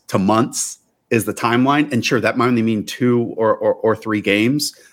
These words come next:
but we've seen Kyler can put up four or five rushing touchdowns in the, those first two or three weeks. And that's, that's limiting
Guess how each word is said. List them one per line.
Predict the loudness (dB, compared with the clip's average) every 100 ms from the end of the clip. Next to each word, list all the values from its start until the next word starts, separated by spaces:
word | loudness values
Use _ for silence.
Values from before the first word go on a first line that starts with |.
| _ _
but | 0
we've | 2 2
seen | 0 0
Kyler | 0 0
can | 0
put | -2 -2
up | -2
four | -2 0
or | 0
five | 0 0
rushing | 0 -2 -2
touchdowns | -2 -2 -2 -2
in | -4
the, | -8 -8 _ _
those | -6 -4
first | -2 -4
two | -4 -6
or |
three | -4 -2
weeks. | -2 -2 -2
And | -2
that's, | -2 -6 -14 -20 _
that's | -6 -4
limiting | -2 0 -2 -2 -2 0 -2 -6